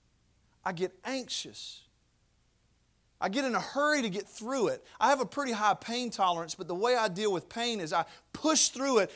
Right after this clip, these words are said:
so that it's over faster. If I'm having to do a hard job that I hate, like when we had to rip up the linoleum in the parsonage when we were renovating down there, it was awful.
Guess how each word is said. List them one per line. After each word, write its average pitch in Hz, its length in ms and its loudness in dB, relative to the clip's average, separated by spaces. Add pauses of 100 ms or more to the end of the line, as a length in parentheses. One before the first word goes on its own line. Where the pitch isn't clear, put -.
so 220 200 2
that 202 100 4
it's 175 240 -2
over 269 360 8
faster. 139 560 -2 (2000)
If 165 60 -2
I'm 220 100 4
having 277 220 6
to 262 40 0
do 247 160 6
a 214 40 8
hard 240 320 4
job 240 320 4
that 226 80 2
I 214 160 6
hate, 240 520 -2 (800)
like 208 140 4
when 247 100 -2
we 269 80 4
had 254 120 8
to 214 60 0
rip 226 220 0
up 262 140 6
the 208 80 2
linoleum 226 580 2
in 220 60 -2
the 196 80 -4
parsonage 220 540 0
when 208 120 -6
we 208 120 -4
were 190 100 -2
renovating 220 460 -2
down 226 240 -4
there, 240 200 -4
it 269 200 -4
was 196 200 2 (380)
awful. 220 540 8